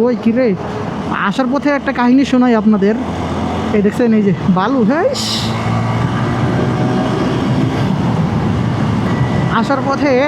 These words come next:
ওই স্টপ কোয়ার্টার থেকে, আহ, মেরাডিয়ার রোডে, মেরাদি-, মানে স্টপ কোয়ার্টার থেকে হাতিরঝিলের রোডে, মেরাডিয়া সম্ভবত বাজারের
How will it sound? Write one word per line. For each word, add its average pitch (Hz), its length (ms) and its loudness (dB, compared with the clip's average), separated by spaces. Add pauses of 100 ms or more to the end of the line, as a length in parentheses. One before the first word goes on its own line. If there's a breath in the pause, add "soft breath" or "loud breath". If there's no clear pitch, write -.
(140)
ওই 233 320 0
স্টপ 277 240 0
কোয়ার্টার 269 320 0
থেকে, 262 240 0
আহ, 262 280 0 (840)
মেরাডিয়ার 254 640 2
রোডে, 220 420 2 (600)
মেরাদি-, 247 440 2
মানে 214 360 2 (100)
স্টপ 262 120 0
কোয়ার্টার 262 320 -2
থেকে 277 200 0
হাতিরঝিলের 269 680 0
রোডে, 240 320 2 (140)
মেরাডিয়া 262 800 2
সম্ভবত 240 340 2
বাজারের 247 500 0